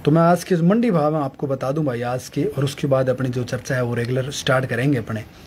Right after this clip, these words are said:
आज़ादी के अमृत महोत्सव पे। अगर आप जुड़ना चाहें तो जुड़ सकते हैं। नोखा में आज जीरा बिका है जी बाईस हज़ार आठ सौ रुपये, इसबगोल बिका है पन्द्रह हज़ार दो सौ रुपये और मेथी बिकी है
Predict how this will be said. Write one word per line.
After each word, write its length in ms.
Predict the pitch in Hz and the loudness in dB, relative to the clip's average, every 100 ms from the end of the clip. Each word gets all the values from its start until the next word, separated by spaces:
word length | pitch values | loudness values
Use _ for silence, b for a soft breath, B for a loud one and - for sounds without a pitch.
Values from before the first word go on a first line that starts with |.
| B | B
आज़ादी 380 | 127 120 117 123 | -4 -2 -2 -2
के 80 | 120 | -2
अमृत 300 | 113 131 135 | -2 -2 -2
महोत्सव 380 | 117 110 - 120 | -4 -4 -6 -6
पे। 100 | 117 | -4
अगर 140 | 113 110 | -4 -4
आप 120 | 107 | -4
जुड़ना 260 | 110 127 113 | -4 -4 -4
चाहें 260 | 113 113 | -4 -6
तो 120 | 110 104 | -6 -6
जुड़ 120 | 110 | -6
सकते 320 | - 104 - | -8 -10 -8
हैं। 160 | 95 92 - B B B B B B 127 | -8 -8 -14 B B B B B B 4
नोखा 480 | 147 175 175 170 160 | 6 4 2 0 2
में 200 | 156 156 127 | 0 -4 -2
आज 340 | 131 139 131 123 | 0 0 -2 -8
जीरा 320 | 107 135 151 139 | -4 0 0 0
बिका 260 | 123 127 | -2 -6
है 60 | 120 | -6
जी 120 | 127 | -6
बाईस 400 | 113 117 123 123 123 | -4 -4 -2 -4 -6
हज़ार 320 | 113 107 - - | -6 -6 -6 -4
आठ 180 | 110 | -4
सौ 200 | - 92 | -4 -10
रुपये, 300 | 78 92 92 - | -12 -12 -16 -6
इसबगोल 600 | 135 - 160 127 139 139 | -4 0 0 2 0 0
बिका 280 | 127 123 127 | -2 -2 -2
है 80 | 131 | 0
पन्द्रह 320 | 139 135 131 | -2 0 0
हज़ार 280 | 110 104 104 | -2 -2 -4
दो 200 | 107 120 | -4 -4
सौ 200 | 117 127 | -4 -4
रुपये 340 | 110 104 104 107 - B B B B B B B B B B B B - 110 | -4 -4 -8 -8 -16 B B B B B B B B B B B B -6 -2
और 140 | 113 | 2
मेथी 420 | 123 143 143 123 | 4 2 0 -4
बिकी 300 | 110 104 117 | -4 -6 -6
है 140 | 107 | -6